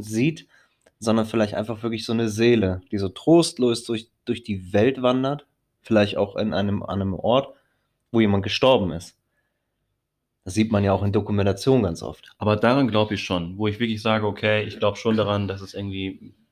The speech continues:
Speaker 2: Seelen gibt, die noch keine Ruhe gefunden haben bis jetzt.
Speaker 1: Genau.
Speaker 2: Und die irgendwas noch quasi in Anführungsstriche zu erledigen haben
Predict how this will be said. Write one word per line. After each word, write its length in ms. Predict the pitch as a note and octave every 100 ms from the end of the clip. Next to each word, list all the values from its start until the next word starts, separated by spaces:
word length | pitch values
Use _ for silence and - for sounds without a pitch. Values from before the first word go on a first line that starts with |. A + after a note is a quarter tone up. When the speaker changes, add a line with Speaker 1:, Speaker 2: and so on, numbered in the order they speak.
| _ _ -
Speaker 2:
Seelen 540 | G2 F2+ G2+ G2+ F#2+ F2+
gibt, 400 | A2 A2+ - G#2
die 80 |
noch 180 | G2 F#2+
keine 220 | - F#2
Ruhe 400 | F2+ E2 G2 A#2+
gefunden 480 | A#2+ A#2+ B2+ B2+ B2
haben 220 | B2+ B2+
bis 220 | B2+ - -
jetzt. 380 | D3+ - - -
Speaker 1:
Genau. 380 | F#2+ F2 F2 F2+ _ _ _ _
Speaker 2:
Und 200 | - F#2+
die 280 | G#2+ G#2+ G#2+ -
irgendwas 580 | G#2+ A2 G#2 G#2 - -
noch 340 | G#2 G2 -
quasi 500 | - G2 G2 G2 G2
in 100 | -
Anführungsstriche 840 | F#2+ A2 - G#2 G2+ - A2+ G2+
zu 160 | G2 F#2+
erledigen 500 | F#2+ G#2+ A#2+ A#2 A#2
haben 480 | A2+ A2+ A2+ A2+